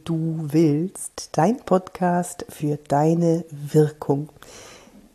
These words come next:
Ja, ja, du kannst wirken in jeder Situation,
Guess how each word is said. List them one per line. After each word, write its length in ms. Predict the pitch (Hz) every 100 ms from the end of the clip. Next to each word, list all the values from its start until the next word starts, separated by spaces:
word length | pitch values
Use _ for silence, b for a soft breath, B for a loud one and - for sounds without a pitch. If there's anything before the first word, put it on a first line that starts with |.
| _
Ja, 160 | 202 190
ja, 240 | 185 160
du 80 | 190
kannst 400 | 190 180 196 -
wirken 380 | 165 180 - 180
in 120 | 180
jeder 280 | 165 165 165
Situation, 800 | 165 190 180 - 160 156 160 180